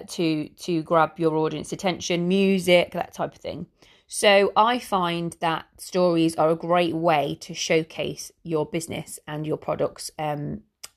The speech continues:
it, it's an easier way of, of advertising. So, and then what you can do is once you're,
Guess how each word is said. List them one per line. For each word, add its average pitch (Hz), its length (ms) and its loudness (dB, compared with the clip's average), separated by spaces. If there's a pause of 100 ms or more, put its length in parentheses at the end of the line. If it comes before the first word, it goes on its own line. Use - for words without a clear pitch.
(120)
it, - 220 -4
it's - 220 -2
an 175 100 0
easier 160 300 0
way 147 240 0
of, 143 280 -4
of 151 160 -4
advertising. 139 680 -4 (600)
So, 185 440 6 (280)
and 202 160 0
then 254 180 2
what 190 140 -4
you 180 80 -6
can 170 180 -8
do 151 240 -4
is 160 140 -4
once 208 340 -2
you're, 185 260 6